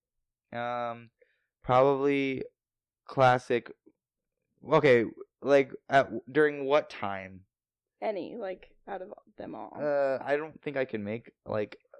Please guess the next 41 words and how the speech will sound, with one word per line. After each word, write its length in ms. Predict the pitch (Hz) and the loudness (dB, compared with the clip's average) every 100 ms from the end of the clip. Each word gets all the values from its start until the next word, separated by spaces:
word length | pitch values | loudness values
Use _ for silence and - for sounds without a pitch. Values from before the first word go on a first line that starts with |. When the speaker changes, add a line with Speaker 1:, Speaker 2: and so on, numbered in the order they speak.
| - | -14
Speaker 1:
say 200 | - 120 | 0 0
a 80 | 110 | 0
favorite. 380 | 117 110 123 - _ _ - | -4 0 0 0 _ _ 0
If 120 | 143 | 4
I 80 | 160 | 4
could 100 | 160 | 4
say 140 | 151 | 0
childhood 500 | 127 127 135 143 151 | 2 2 4 4 0
Disney 300 | 139 135 139 | 0 -4 -4
Pixar, 480 | 139 135 139 135 139 | -8 -4 0 0 0
I 140 | 127 120 | 0 0
would 180 | 117 113 | 0 -4
say, 520 | 120 113 110 107 107 _ _ _ _ | -2 0 0 -2 -6 _ _ _ _
um, 200 | - 98 | -8 -8
like, 120 | - | -12
Toy 200 | - 120 | -2 -2
Story 580 | 120 123 120 117 117 117 _ | 0 0 0 -2 -6 -12 _
and 380 | 110 107 101 101 | -14 -10 -12 -10
Monsters, 320 | 110 107 104 | -10 -10 -12
Inc 140 | 107 107 | -14 -12
and 100 | 104 | -14
Nemo. 360 | 104 98 95 - _ _ _ _ _ _ | -18 -20 -20 -20 _ _ _ _ _ _
But 200 | 123 107 | -2 0
now, 500 | 120 139 151 131 113 | -2 -2 2 2 2
like, 260 | 110 113 - 120 | 0 -4 -6 -6
more 400 | 135 135 131 - | 0 2 2 -2
kind 260 | 123 127 135 | -6 -4 -2
of 80 | |
modern 480 | 135 135 135 139 139 - | -2 -2 -2 -8 -14 -14
is 160 | 113 110 | -12 -8
probably, 320 | 110 104 101 | -8 -6 -8
like, 200 | 101 _ | -10 _
Tangled 420 | 110 98 95 95 | -16 -14 -16 -14
or 80 | 101 | -14
something 260 | 104 107 | -14 -16
like 160 | 104 98 | -18 -14
that. 220 | - 98 - _ _ _ - | -12 -12 -14 _ _ _ -6
I 60 | |
really 280 | 120 117 107 | -4 -2 -4
like 180 | 101 - | -6 -10
Tangled 380 | 98 90 92 | -14 -14 -18